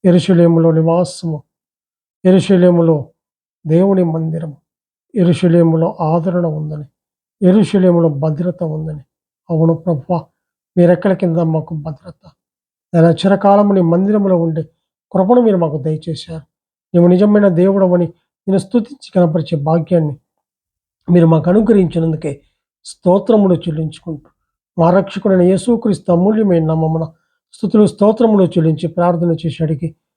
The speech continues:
బ్రతిమలాడి వేడుకుంటున్నాము మా ప్రియ పరలోకపు తండ్రి.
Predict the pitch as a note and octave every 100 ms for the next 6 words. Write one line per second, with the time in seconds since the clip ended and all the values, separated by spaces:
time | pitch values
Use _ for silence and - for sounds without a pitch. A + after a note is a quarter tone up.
0 | _ _ F#3 F3 F3+ F3 E3 E3 E3+ E3+
1 | E3+ D#3+ E3 E3+ F3+ G#3 G3 E3 D#3 E3
2 | E3 D#3 E3 E3 D#3+ _ E3+ - D#3+ D#3+
3 | D#3 D#3+